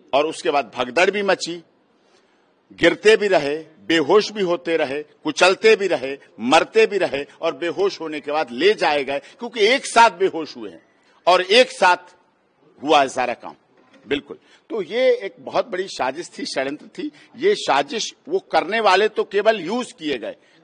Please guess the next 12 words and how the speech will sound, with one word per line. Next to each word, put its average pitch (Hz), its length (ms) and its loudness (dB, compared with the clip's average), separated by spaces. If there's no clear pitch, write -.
करने 170 280 -2
वाले 180 280 0
तो 214 160 -6
एक 196 120 -6
attacker 170 460 -2
थे 151 260 -8
जो 151 160 -10
spray 160 280 -10
poisoning 139 560 -10
attack 127 300 -10
किया 180 200 -2
है, 131 180 -4